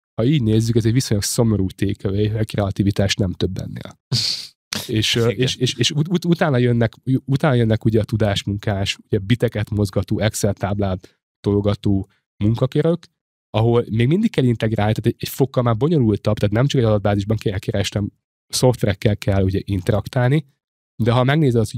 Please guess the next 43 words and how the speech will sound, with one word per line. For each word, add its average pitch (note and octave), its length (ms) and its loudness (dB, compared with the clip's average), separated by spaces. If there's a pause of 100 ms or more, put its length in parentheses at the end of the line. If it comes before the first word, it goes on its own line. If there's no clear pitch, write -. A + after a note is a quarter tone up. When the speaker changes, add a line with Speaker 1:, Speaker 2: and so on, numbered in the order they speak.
Speaker 1:
U A2 240 2
I F2+ 140 -6 (140)
Path G2+ 460 -4
nevezetű G#2 420 -2
céget, C3+ 400 0
ugye A#2 120 2
az G2+ 120 2
első G2+ 340 0
román F#2+ 300 -4
unicorn B2+ 440 2
is, D3+ 160 0 (480)
ez A#2 100 2
a B2 140 4
Robotic A#2 400 2
Process G2+ 380 -2
Automation, C3 1080 2 (260)
ugye A2 160 4
még A2+ 300 2
évekkel G#2 500 0
ezelőtt F#2+ 300 0
úgy G2+ 140 2
lett F#2 180 -2 (180)
rohadt A2 260 2
nagy B2+ 220 0
cég, B2 280 0
hogy, A#2 260 0 (460)
hogy A2+ 160 0
pontosan C3 400 0
ezt G2+ 200 -4
a - 20 2
részét G2+ 360 0
kezdte G2 340 -2
el G2 60 0
automatizálni, F#2 800 -2
hogy, G2 360 -4 (320)
hogy G2 100 -4 (360)
ne A#2+ 180 2
kelljen F#2+ 400 2
kattingatni F#2+ 720 -6
a F#2+ 120 -2
szoftverek C3+ 440 -2
között, C#3+ 320 0
hanem C3+ 240 2